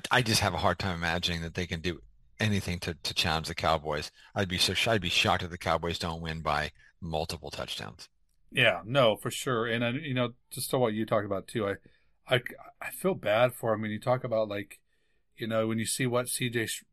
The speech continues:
Speaker 2: Stroud is doing and, um, and you, you see also too the fact that they, they are likely to be the worst team in the league,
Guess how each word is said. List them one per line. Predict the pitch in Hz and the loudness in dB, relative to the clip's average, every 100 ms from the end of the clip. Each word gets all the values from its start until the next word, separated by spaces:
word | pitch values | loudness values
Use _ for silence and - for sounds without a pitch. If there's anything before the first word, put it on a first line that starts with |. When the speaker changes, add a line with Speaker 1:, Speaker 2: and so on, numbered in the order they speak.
| 120 | -20
Speaker 2:
Stroud | - 117 113 | -2 2 2
is | 104 | 0
doing | 120 110 117 | -4 -2 -2
and, | 110 107 | -6 -6
um, | 107 104 95 92 - _ _ _ | -4 -4 -6 -10 -16 _ _ _
and | 127 127 | -2 0
you, | 127 143 - _ _ | 0 -2 -8 _ _
you | 147 123 | -8 -6
see | - - 185 175 139 - _ - | -4 -2 -2 -2 -6 -12 _ -6
also | 139 143 143 | -6 -4 -6
too | 135 135 | -6 -6
the | 120 | -6
fact | 127 120 | -6 -6
that | 117 110 | -8 -6
they, | 113 107 - _ _ _ | -4 -4 -10 _ _ _
they | 127 127 - _ _ _ _ _ _ _ - | 2 2 0 _ _ _ _ _ _ _ 4
are | 131 | 4
likely | 127 160 165 147 | 8 6 4 0
to | 131 | 0
be | 123 | 0
the | 117 | 0
worst | 107 104 - | 0 -2 -4
team | 113 | -8
in | 104 | -8
the | |
league, | 101 98 98 | -8 -8 -10